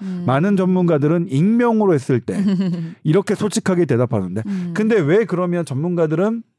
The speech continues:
Speaker 2: 자기의 얼굴을 드러내고 정부에 반하는 인터뷰를 하기 어렵냐. 이건 논문으로 나와 있는데
Speaker 1: 네.
Speaker 2: 우리나라에서 이 의학 전문가들이 연구를 하려면 연구비가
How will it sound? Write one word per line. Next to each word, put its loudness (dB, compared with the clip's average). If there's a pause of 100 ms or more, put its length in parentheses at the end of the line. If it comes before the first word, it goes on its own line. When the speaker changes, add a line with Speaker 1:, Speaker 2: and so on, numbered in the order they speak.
(1500)
Speaker 2:
자기의 2
얼굴을 2
드러내고 2
정부에 2
반하는 0
인터뷰를 2
하기 -2
어렵냐. 0
이건 0
논문으로 2
나와 -2
있는데 -8
Speaker 1:
네. -10 (720)
Speaker 2:
우리나라에서 2 (300)
이 4
의학 2
전문가들이 2 (240)
연구를 2
하려면 2
연구비가 2